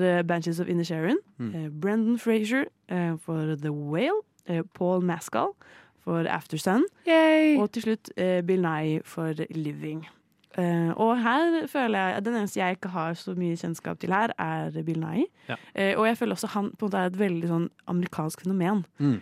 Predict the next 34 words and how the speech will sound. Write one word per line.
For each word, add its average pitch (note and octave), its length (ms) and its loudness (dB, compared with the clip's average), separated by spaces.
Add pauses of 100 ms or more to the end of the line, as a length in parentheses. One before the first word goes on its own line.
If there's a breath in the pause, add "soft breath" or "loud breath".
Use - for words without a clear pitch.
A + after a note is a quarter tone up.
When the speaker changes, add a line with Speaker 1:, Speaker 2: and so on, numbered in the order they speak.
Speaker 1:
Jeg F3+ 100 -6
føler G3 120 2
han F#3 160 2
er, F#3 220 0 (1200 soft breath)
han G3+ 140 2
er G3+ 60 2
mye G#3+ 220 4
større F3+ 500 0
i G3+ 120 -4
deres F3 460 0
hjerter F3 380 -2
enn E3+ 400 0
jeg, D#3+ 440 0
eh, D#3+ 240 -2
forstår. A#3 500 -2
Altså, G#3+ 240 0
Speaker 2:
Mm. F#3+ 40 2
Speaker 1:
jeg F#3+ 80 2
har F#3+ 100 2
aldri F#3 120 -2
tenkt E3 240 -4
på F#3 80 -4
han F3 80 -2
som F3+ 140 -2
en F#3 120 0
veldig E3+ 100 -4
stor E3 260 -8
skuespiller, F3 540 -8 (320 soft breath)
men F#3+ 180 0
han F#3+ 200 2
har F#3+ 80 -2
bare F#3 280 0
blitt D#3+ 240 -6
det. G4+ 100 0